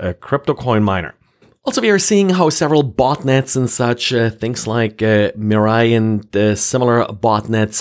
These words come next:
are taking advantage of this vulnerability. Also keep in mind that at this point, if you're finding a vulnerable system, in particular if it's vulnerable to sort of one of the standard exploits, uh, you should assume that the system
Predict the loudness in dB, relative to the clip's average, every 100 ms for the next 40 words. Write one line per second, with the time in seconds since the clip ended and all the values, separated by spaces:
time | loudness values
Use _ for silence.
0 | -8 -2 2 2 0 -6 -12 -6 -2 -2
1 | 0 2 0 -2 -10 -6 -6 -6 -12 -8
2 | -6 -4 -6 -8 -8 -6 -6 -8 -2 0
3 | 0 -4 -14 _ _ -20 -20 -4 -2 0
4 | 0 2 2 2 2 -2 -2 0 0 0
5 | -2 0 -2 0 0 0 -2 -2 0 0
6 | -4 -2 0 0 0 0 -4 -2 0 0
7 | -2 0 2 2 2 0 0 0 -2 -4
8 | -6 -10 -4 -2 -2 -4 0 2 2 2
9 | -2 -6 -20 _ -6 -6 -6 -6 -2 0
10 | 0 0 -4 -4 -4 0 0 0 -2 -4
11 | 0 2 2 0 -2 2 2 0 -4 -6
12 | -4 -4 -4 -4 0 0 0 -2 -14 -10
13 | -4 -2 0 0 -2